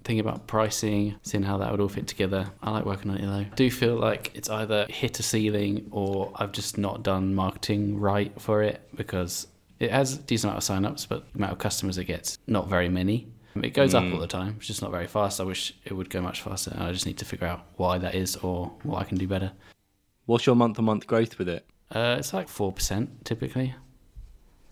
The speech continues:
Speaker 2: Okay. We wanna get that more to ten to twenty percent.
Speaker 1: Well, yeah, if
Speaker 2: Ideally.
Speaker 1: it got to ten, that would more than double, double the rate it's growing. So that would be ideal.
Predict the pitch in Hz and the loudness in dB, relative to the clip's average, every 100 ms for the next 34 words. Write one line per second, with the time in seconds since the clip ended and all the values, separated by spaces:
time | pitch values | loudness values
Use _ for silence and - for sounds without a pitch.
0 | 202 151 156 - 110 95 101 92 90 85 | -4 -4 -2 2 4 4 6 6 6 4
1 | 87 87 90 87 - 87 87 - _ _ | 2 2 2 2 0 0 0 -4 _ _
2 | _ - - 92 85 - 90 85 - - | _ -16 -2 -2 -2 -2 -2 -2 -4 -8
3 | 90 127 131 120 95 98 92 92 85 95 | -2 0 2 2 2 -2 -4 -2 0 -2
4 | - 95 120 110 101 98 95 104 104 101 | -4 -4 0 2 0 -4 -4 -2 0 -2
5 | 98 90 101 - - 110 104 101 98 101 | 0 0 0 -4 -4 -2 0 2 2 2
6 | 95 101 - 107 101 101 - 101 - - | 2 -2 0 2 2 0 -4 -8 -8 -6
7 | 110 92 95 92 92 101 92 104 | -4 -2 -2 0 0 0 0 -4